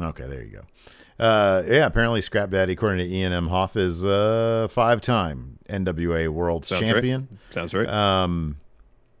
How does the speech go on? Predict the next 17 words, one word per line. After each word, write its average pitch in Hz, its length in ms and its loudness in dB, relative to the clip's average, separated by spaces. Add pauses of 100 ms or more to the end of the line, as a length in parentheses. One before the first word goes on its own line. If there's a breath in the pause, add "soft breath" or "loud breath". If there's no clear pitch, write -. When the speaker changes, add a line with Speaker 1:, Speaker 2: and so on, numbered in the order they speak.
(540)
Speaker 1:
yeah. 98 300 0 (840)
So, 165 320 6
uh, 143 520 8
so - 160 0
yeah, 165 340 6
that's 143 220 4
cool 139 220 0
stuff. 135 480 4 (420 soft breath)
Uh, 120 600 6
I - 60 -10
thought 160 160 -8
there 135 100 -4
was 101 160 -4
one 139 400 0
other 120 340 -2
thing 117 360 0
here. 117 280 4